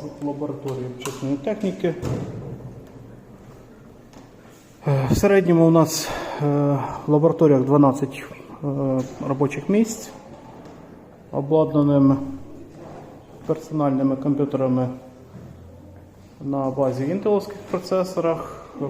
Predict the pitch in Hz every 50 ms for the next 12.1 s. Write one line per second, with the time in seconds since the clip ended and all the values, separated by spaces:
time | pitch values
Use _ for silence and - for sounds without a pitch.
0 | 123 135 139 139 - - 160 147 147 - 151 139 135 135 123 - - - - -
1 | - - - - - - - - - - - - - - - - - 143 139 135
2 | 147 151 156 147 143 139 135 131 - - - 143 135 135 139 131 - 147 135 127
3 | - - - 143 135 135 131 127 127 120 127 - - 127 123 - - - - 143
4 | 143 135 127 131 131 127 120 127 127 127 131 127 127 120 120 - - - - -
5 | - - - 127 - - - 139 135 135 131 120 127 - 139 123 123 - - -
6 | - - - - - - - - - - - - - - - - - 151 135 127
7 | - - 135 127 - - 143 135 131 131 139 131 127 123 117 - - 131 - -
8 | 143 139 143 - 190 202 202 - - - 190 175 170 160 165 - - - - -
9 | - - - - - - - - - - - 147 139 - - 147 143 139 131 135
10 | 139 135 127 127 - - 127 - - 143 143 143 135 123 131 131 123 127 131 123
11 | 127 123 127 - 139 135 143 139 143 180 185 190 185 - - 175 170 165 165 160
12 | 160